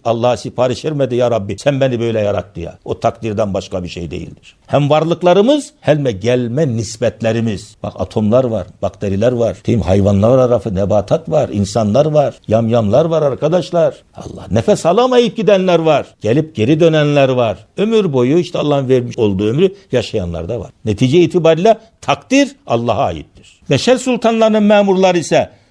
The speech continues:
sultanların ihtiyaç ve acizlerini def için tayinlerine zaruret hasıl olan yardımcı ortaklardır. Bak, beşerin sult-, yardımcılarına dikkat edin. Beşerin de sultanları var,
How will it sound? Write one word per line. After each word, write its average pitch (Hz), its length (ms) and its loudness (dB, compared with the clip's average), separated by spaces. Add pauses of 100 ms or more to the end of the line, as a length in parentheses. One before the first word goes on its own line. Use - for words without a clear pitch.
sultanların 190 720 2
ihtiyaç 202 720 0 (240)
ve 151 320 2 (240)
acizlerini 147 720 0
def 208 260 0
için 147 580 -2
tayinlerine 170 720 2
zaruret 165 520 2
hasıl 165 320 2
olan 233 340 2 (180)
yardımcı 151 460 2
ortaklardır. 139 720 0 (300)
Bak, - 180 -10
beşerin 190 320 -2
sult-, 190 300 -8
yardımcılarına 180 600 0
dikkat 185 280 -2
edin. 185 200 -6 (220)
Beşerin 214 360 2
de 226 60 4
sultanları 185 580 0
var, 175 140 0